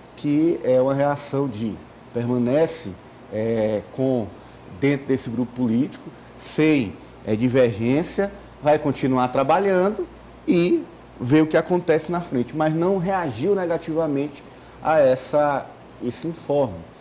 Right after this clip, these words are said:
do governador Rafael Fonteles. Depois tem, no decorrer do dia, um encontro também no Palácio de Karnak, quando o governador lançou aquele Pacto pra Juventude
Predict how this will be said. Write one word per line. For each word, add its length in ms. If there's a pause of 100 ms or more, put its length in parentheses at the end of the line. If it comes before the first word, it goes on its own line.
(140)
do 80
governador 500
Rafael 360
Fonteles. 840 (480)
Depois 600
tem, 420
no 240
decorrer 560
do 100
dia, 420 (520)
um 80
encontro 560
também 300
no 120
Palácio 420
de 60
Karnak, 460
quando 140
o 40
governador 480
lançou 380
aquele 240
Pacto 400
pra 100
Juventude 760